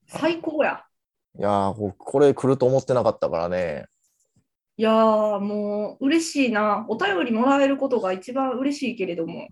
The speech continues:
Speaker 2: うん。さらに本まで手に入ってるからね。
Speaker 1: そうですよ。
Speaker 2: <laughs> そうそうそうそう。
Speaker 1: しかも、あの、恵比寿さん、五百円ぐらいって言うてはりましたけど、まあ、あの、文庫本って言ったら七百円ぐらいするんで。
Speaker 2: そうですね。六百円かな。
Speaker 1: よろしくお願いします。
Speaker 2: はい。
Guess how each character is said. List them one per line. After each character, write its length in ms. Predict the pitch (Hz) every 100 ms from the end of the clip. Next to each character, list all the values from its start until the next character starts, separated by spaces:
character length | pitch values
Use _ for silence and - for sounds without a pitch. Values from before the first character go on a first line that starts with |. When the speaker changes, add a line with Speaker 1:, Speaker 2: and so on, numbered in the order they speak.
| -
Speaker 2:
う 80 | -
ん。 140 | - - - _
さ 140 | 156
ら 80 | 135
に 40 |
本 240 | - 262 185
ま 100 | 113
で 80 |
手 100 | 117
に 60 | 131
入 80 | 104
っ 40 |
て 100 | -
る 60 | 95
か 60 |
ら 80 | 82
ね。 140 | 87 - _ - 831 807 131
Speaker 1:
そ 240 | - 359
う 40 |
で 120 | 311 277
す 120 | 226
よ。 300 | 185 - -
Speaker 2:
<laughs> 40 | -
そ 160 | -
う 0 |
そ 0 |
う 0 |
そ 0 |
う 0 |
そ 0 |
う。 40 | -
Speaker 1:
し 100 | -
か 120 | 302
も、 160 | 254 226
あ 40 |
の、 560 | 214 202 196 190 190 -
恵 100 | 311
比 120 | 349 330
寿 120 | 277
さ 200 | 233 196
ん、 80 | 190
五 100 | 285
百 260 | 320 311
円 120 | 311
ぐ 80 | 294
ら 120 | 277
い 60 | 208
っ 20 | - -
て 280 | 175 185 196
言 100 | 247
う 60 |
て 80 | 240
は 100 | 247
り 80 | 240
ま 140 | 247
し 60 | 240
た 80 | 208
け 120 | 185
ど、 260 | 175 170 _ _ _ _ _ _ _ _ -
ま 120 | 233 208
あ、 20 |
あ 40 |
の、 120 | 202
文 180 | 196 240
庫 140 | 247 262
本 220 | 320 330
っ 0 |
て 180 | - 226
言 80 | -
っ 20 |
た 120 | 196
ら 100 | 185
七 180 | 240 302
百 300 | 302 294 294
円 160 | 269
ぐ 80 | 269
ら 80 | 233
い 60 | 233
す 120 | 202
る 60 |
ん 40 | 196
で。 40 |
Speaker 2:
そ 160 | 180 110
う 40 |
で 80 | -
す 120 | -
ね。 100 | 98
六 220 | 117 123 -
百 240 | 117 -
円 120 | 95
か 100 | 269
な。 120 | 220 220
Speaker 1:
よ 100 | 226
ろ 60 |
し 40 | 254
く 40 |
お 40 |
願 140 | 269 269
い 20 |
し 20 |
ま 40 | -
す。 100 | 339
Speaker 2:
は 360 | - 440
い。 40 | -